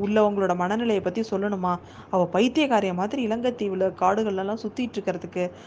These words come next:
ஆ, வந்து ச-, ஆச்சரியப்படுறதுக்கு ஒண்ணுமே இல்ல. அதெல்லாம் நினைக்க நினைக்க என் நெஞ்சே வெடிச்சிரும் போல இருக்கு. அவளை எப்படியாவது அழைச்சிட்டு வந்து அப்பா கிட்ட சேர்த்துக்கணும்" அப்படின்னு அவ, அவரு, ஆ, அப்படின்னு அவன் சொல்றான் அவன். "அப்பா விரும்பினாலும் சரி, விரும்பலனாலும் சரி, நம்மளோட கடமை அதுதான்.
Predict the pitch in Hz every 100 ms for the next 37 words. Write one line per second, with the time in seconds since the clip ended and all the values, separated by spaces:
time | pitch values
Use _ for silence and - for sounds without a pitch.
0 | - - 190 185 226 220 202 180 170 175
1 | 170 196 254 226 202 175 202 185 185 196
2 | 190 165 160 165 - - - 180 175 190
3 | 269 214 214 220 202 202 214 247 185 180
4 | 196 247 233 196 240 214 190 196 185 170
5 | 175 170 - - - 190 190 165 160 214
6 | 240 302 269 202 220 220 196 185 180 208
7 | 185 185 185 185 180 175 170 170 269 277
8 | - 202 180 175 202 190 165 - 180 170
9 | 165 - - 175 170 160 - 185 180 185
10 | 202 180 180 175 175 170 165 143 - -
11 | - - - - - - - - - -
12 | - 175 180 294 269 220 240 247 247 262
13 | 240 220 208 214 220 202 190 214 208 175
14 | 175 175 175 170 170 208 277 185 170 165
15 | 170